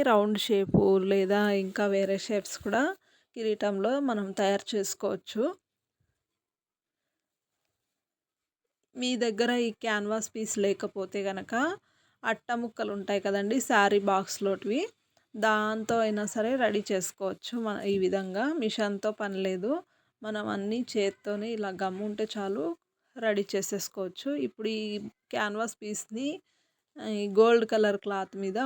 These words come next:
అతికిస్తున్నాను గమ్ పెట్టేసి. ఈ విధంగా గమ్ పెట్టేసి అతికిస్తున్నాను.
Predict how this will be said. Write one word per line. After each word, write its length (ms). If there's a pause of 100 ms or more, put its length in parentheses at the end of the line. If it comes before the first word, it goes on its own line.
అతికిస్తున్నాను 880 (100)
గమ్ 260
పెట్టేసి. 580 (2750)
ఈ 100
విధంగా 480
గమ్ 260
పెట్టేసి 580
అతికిస్తున్నాను. 880